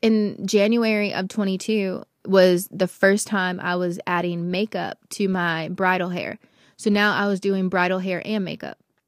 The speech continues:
Well, for those of you that know nothing about this industry, that totally set me up for a whole nother,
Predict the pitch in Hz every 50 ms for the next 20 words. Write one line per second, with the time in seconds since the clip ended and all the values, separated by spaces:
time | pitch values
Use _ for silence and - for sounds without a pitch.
0 | _ _ _ _ _ _ _ _ _ _ _ _ _ _ - 208 208 202 190 185
1 | 196 202 202 _ - 196 196 190 196 190 185 196 185 185 185 175 175 190 196 147
2 | - 170 170 170 170 170 180 185 170 165 160 156 156 - 180 - - 175 180 165
3 | 170 - - - 170 170 170 220 _ _ _ _ _ _ _ _ _ _ _ _
4 | - 202 202 220 233 240 - - 214 240 233 233 233 220 214 214 208 196 - -
5 | 196 - - 208 208 202 - - 175 185 202 - - _ _ _ _ - - -
6 | 214 - - 196 196 185 - 240 226 220 220 220 214 208 202 196 196 196 185 190
7 | 190 185 185 180 180 196